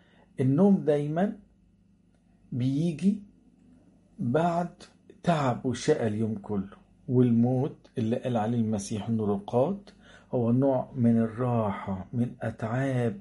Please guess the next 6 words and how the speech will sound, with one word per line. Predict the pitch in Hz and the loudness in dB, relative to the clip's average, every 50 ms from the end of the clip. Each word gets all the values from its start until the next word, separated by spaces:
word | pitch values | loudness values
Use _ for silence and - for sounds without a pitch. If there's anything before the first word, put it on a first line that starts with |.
| - - | -6 -4
أوجاع، | 120 113 110 107 101 120 131 127 123 120 117 113 110 104 95 | -4 -4 -4 -4 -2 0 0 2 2 2 2 2 0 0 -2
وألمات | 104 107 98 - 113 107 110 107 107 110 123 127 120 110 98 98 - 117 | -4 -6 -6 -6 -4 -4 -4 -2 -2 0 0 0 0 0 -2 -4 -6 -4
هذا | 117 117 107 98 110 110 | -2 -2 -2 -2 -2 -2
العالم. | 107 98 101 113 113 107 101 98 95 95 92 95 95 92 - - _ _ _ _ _ - | 0 0 2 2 2 2 2 2 2 2 2 0 -2 -2 -6 -12 _ _ _ _ _ -4
يبقى | 101 92 95 101 98 98 - - | -4 -2 0 -2 -2 -4 -2 -4
إذن | 110 98 104 113 123 143 151 | -4 -2 0 -2 -2 -2 -4